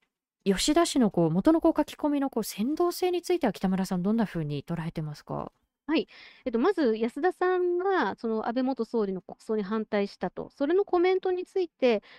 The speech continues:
Speaker 2: こう、サーモニはこの稚拙な出演者を降板させるべきという強い非難の言葉を向けて、
Speaker 1: うんうん。
Speaker 2: その翌日に、何も言わずに唐突に安田さんのお父さんが在日コリアンだというルーツを明かす。
Speaker 1: うん。
Speaker 2: つまり、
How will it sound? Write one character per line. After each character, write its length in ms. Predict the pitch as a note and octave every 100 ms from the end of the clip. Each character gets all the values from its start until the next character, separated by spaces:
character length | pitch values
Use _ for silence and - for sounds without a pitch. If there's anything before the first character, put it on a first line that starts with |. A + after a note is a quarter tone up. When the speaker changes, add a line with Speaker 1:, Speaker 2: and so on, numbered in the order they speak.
| _
Speaker 2:
こ 240 | A3+ A3
う、 40 | G#3
サ 200 | - C#4
ー 40 |
モ 120 | E4+
ニ 100 | E4
は 60 | D#4
こ 120 | -
の 80 | C#4
稚 100 | -
拙 280 | - E4+ E4+
な 140 | E4+
出 400 | - - - -
演 100 | D4+
者 140 | - F3+
を 40 |
降 220 | - C#4
板 180 | F4 F4+
さ 120 | E4
せ 100 | F4
る 100 | D#4+
べ 120 | D4+
き 120 | C#4+ A3+
と 120 | F#3
い 80 | F3
う 80 |
強 300 | - B3+ G4
い 80 | G4+
非 100 | B3
難 180 | A#3 G3+
の 80 | F3+
言 100 | F3+ F#3
葉 80 | F3+
を 60 |
向 120 | F#3 F3+
け 100 | D#3
て、 180 | D3 - _
Speaker 1:
う 60 | G3
ん 180 | G3+ F3+
う 20 |
ん。 20 |
Speaker 2:
そ 80 | F3+
の 120 | D#3+
翌 300 | C4 B3 -
日 240 | G4+ F#4 F#4
に、 220 | F4 C#4+ _ _ _ _ -
何 240 | B3+ F#4
も 80 | G#4+
言 80 | G4
わ 120 | G4
ず 100 | E4+
に 100 | E4+
唐 220 | - - A#4
突 220 | G4+ D#4+
に 200 | D#4 C#4 _ _ _ _ _
安 180 | C#4 C4+
田 100 | C#4
さ 120 | C#4+
ん 40 | C4
の 80 | B3+
お 20 |
父 160 | C#4
さ 140 | B3+ A#3
ん 40 |
が 100 | B3
在 140 | A3 G#3
日 180 | G3
コ 120 | - G#3+
リ 100 | F#3+
ア 40 |
ン 40 |
だ 100 | G3
と 100 | G3+
い 20 | F#3
う 80 | F#3+
ル 120 | A3
ー 20 |
ツ 140 | -
を 40 | E3
明 60 |
か 120 | - D3+
す。 180 | _ _ _
Speaker 1:
う 60 | F#3
ん。 240 | F#3+ F3
Speaker 2:
つ 60 | D#3+
ま 120 | A#4
り、 180 | E4+ E4